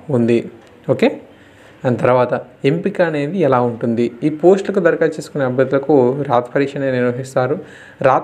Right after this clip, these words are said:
పరీక్షల్లో అర్హత సాధించిన వారికి ఫిజికల్ టెస్ట్, పోల్, ఆ,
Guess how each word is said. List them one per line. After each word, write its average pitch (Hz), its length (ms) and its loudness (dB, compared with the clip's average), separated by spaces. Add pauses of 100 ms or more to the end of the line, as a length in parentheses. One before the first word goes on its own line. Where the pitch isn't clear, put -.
పరీక్షల్లో 190 400 -4
అర్హత 143 300 -6
సాధించిన 139 320 -2
వారికి 123 320 -4
ఫిజికల్ 165 580 0
టెస్ట్, 135 280 0 (600)
పోల్, 143 240 6 (600)
ఆ, 131 120 4